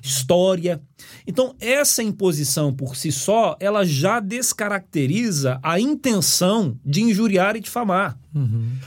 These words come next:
Speaker 1: Porque a intenção é divulgar a fé, divulgar o magistério teológico e não necessariamente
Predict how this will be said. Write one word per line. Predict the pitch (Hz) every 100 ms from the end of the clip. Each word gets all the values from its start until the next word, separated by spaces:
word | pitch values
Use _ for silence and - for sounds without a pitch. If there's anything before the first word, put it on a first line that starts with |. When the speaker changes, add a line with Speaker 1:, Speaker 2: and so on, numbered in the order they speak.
| -
Speaker 1:
Porque | 196 -
a | 214
intenção | 226 247 - 196 - - 254 262
é | 190
divulgar | 160 214 170 143 127 202 233
a | 165
fé, | - - 123 113
divulgar | 113 151 143 120 123 185 226 220
o | 160
magistério | 139 127 117 - 131 120
teológico | 131 117 113 107 -
e | 175
não | 175 220
necessariamente | 220 156 147 131 131 120 107 120 175